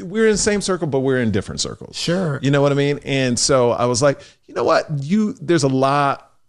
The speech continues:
Speaker 1: of onion to peel in this interview." And, you know, I felt like, "Since you were here, let's do it." And you said yes. And I,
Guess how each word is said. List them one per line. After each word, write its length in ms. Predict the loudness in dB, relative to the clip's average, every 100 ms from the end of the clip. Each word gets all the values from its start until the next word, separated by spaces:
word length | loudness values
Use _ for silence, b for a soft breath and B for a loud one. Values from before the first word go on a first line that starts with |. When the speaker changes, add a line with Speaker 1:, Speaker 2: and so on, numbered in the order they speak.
| _
Speaker 1:
of 180 | -4 0
onion 300 | 0 0 -2
to 60 |
peel 440 | -4 -2 -2 -4 -10 B B -4
in 100 | 2
this 180 | 2 4
interview." 420 | 2 2 2 0
And, 600 | 0 0 0 0 -2 -6
you 160 | -2 2
know, 80 |
I 140 | 2 2
felt 260 | 2 2
like, 240 | 2 0 0
"Since 220 | -6 -4
you 80 | 0
were 60 |
here, 220 | 2 2 2
let's 200 | 0 -2
do 220 | 0 0
it." 140 | 0
And 140 | -4 -6
you 80 |
said 260 | -2 -2 0
yes. 400 | 0 0 -2 -4
And 440 | -4 -2 -4 -6 -6
I, 180 | -4